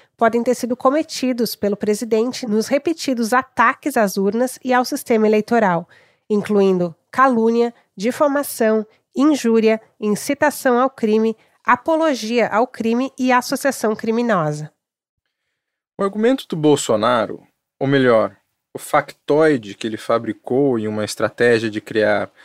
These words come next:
Speaker 2: polarização e distrações para o debate público, é que as eleições podem ser fraudadas. Por isso ele defende que as urnas eletrônicas deveriam incluir um comprovante impresso do voto, para que os resultados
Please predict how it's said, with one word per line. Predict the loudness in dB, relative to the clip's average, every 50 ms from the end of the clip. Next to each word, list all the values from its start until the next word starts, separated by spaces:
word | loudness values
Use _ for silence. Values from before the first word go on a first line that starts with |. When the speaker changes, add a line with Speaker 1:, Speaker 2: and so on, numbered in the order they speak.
| -20 _ _ _ _
Speaker 2:
polarização | 0 4 4 6 4 4 2 0 0 0 0 0 -4 -2 0 2 2 2 2 2 0
e | -2
distrações | -4 -6 -10 -8 -4 -2 0 0 0 0 -4 -6 -4 -2 0 -2 -2 -4
para | -6 -6 -4
o |
debate | -2 -2 -2 -2 -2 -4 -4 -6 -8 -18
público, | _ _ -2 0 0 0 -2 -4 -12 _ _ _ _ _ _ _ _ _ _ _ _ _ _ _ _ _ _ _ _ _ -14
é | -6
que | 0 0
as | 2 4
eleições | 4 4 4 4 2 2 0 0 0 0 -2
podem | -4 _ _ _ 4 4 4 4 2 0 -2 -2
ser | -2 0 2 2 2 2
fraudadas. | 2 2 4 4 4 4 2 -2 -2 -4 -6 -10 -14 -18 -18 -20 -20 _ _ _ _ _ _ _ _ _ _ _ _ _
Por | -2 0
isso | 0 2 2 2
ele | 0 2 4
defende | 4 4 4 4 2 0 0 0
que | 2 2
as | 4 4
urnas | 4 4 2 2 2 2
eletrônicas | 2 2 2 0 0 0 0 2 2 0 0 -2 -2 -2
deveriam | 0 0 0 0 2 2 2 2
incluir | 2 0 -2 0 0 2 2 2 0
um | 0 -2
comprovante | -4 -2 -2 -2 0 2 2 2 2 4 2 2 2 0 0 -2 -4 -4 -4 -4 -6 _ _ _ _ _ -4
impresso | -2 -2 -4 -2 _ 2 4 4 6 6 4 4 2 -2 -4 -2
do | 0 0 0
voto, | 0 2 2 2 2 0 -2 _ -18 -20 -20 _ _ _ _ _ _ -2
para | 0 2 2
que | 0 -2
os | -4 -4
resultados | -2 -2 0 0 -2 0 2 2 4 2 2 0 -2 -6 -6 -8 -16